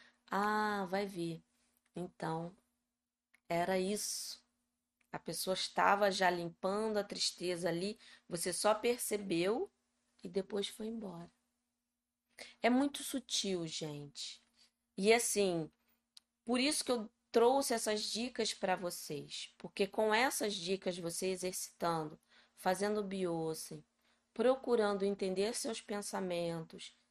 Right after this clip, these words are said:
deixar o fluxo ir, aprimorando a intuição, né? Aprimorando a confiança, com o tempo, sem cobrança,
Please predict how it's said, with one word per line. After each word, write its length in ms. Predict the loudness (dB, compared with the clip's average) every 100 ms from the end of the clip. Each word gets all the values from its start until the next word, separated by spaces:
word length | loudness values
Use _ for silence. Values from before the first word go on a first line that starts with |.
| _
deixar 460 | -4 0 2 2 0
o 40 |
fluxo 600 | -4 -4 -4 -4 -8 -6
ir, 340 | -6 -6 -8 -12 _ _ -20 -12 -2
aprimorando 800 | 0 0 0 2 4 4 2
a 40 | 0
intuição, 1000 | -2 -4 -4 -4 -6 -10 -10 -10 -10 -12 _ _ _ _ _ _ _ _ _ _ _ _ _ _ _ -8
né? 240 | -8 -8 _ _ _ _ _ _ 0
Aprimorando 800 | 2 2 0 2 4 4 4
a 40 | 2
confiança, 1200 | 2 -4 -4 -4 -2 0 0 -2 -6 -10 -12 -18 _ _ _ _ _ _ _ _ _ _ _ _
com 260 | 2 2 2
o 40 |
tempo, 560 | -2 -2 0 0 -4 -8
sem 280 | -4 -4 -4
cobrança, 960 | -4 -4 0 0 0 -4 -8 -12 -14